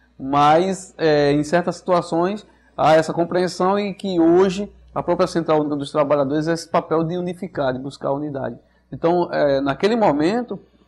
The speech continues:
a polícia ela teve um papel fundamental que ela se, se fe-, se fez povo e foi para o enfrentamento, porque se você tem um exército armado lá com suas armas, né,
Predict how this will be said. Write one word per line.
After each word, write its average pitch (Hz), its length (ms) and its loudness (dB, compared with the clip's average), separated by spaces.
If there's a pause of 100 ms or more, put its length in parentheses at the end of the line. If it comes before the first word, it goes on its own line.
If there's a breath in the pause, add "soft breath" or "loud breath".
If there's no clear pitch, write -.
(140)
a 139 120 0
polícia 170 400 0
ela 196 100 2
teve 185 160 0
um 180 60 -4
papel 170 280 0
fundamental 175 760 0
que 185 200 -6
ela 170 400 2 (140)
se, 156 320 -4
se - 200 -6
fe-, 156 300 -8
se 160 140 -4
fez 180 260 0
povo 196 560 0 (300 soft breath)
e 175 80 -2
foi 180 220 2
para 190 200 4
o 220 40 0
enfrentamento, 226 560 0
porque 139 280 -4
se 143 80 -12
você 165 220 -4
tem 196 160 -4
um 240 80 4
exército 151 440 2
armado 147 520 2 (340 soft breath)
lá 127 200 2
com 147 120 -2
suas 147 360 2
armas, 135 400 2
né, 151 220 -4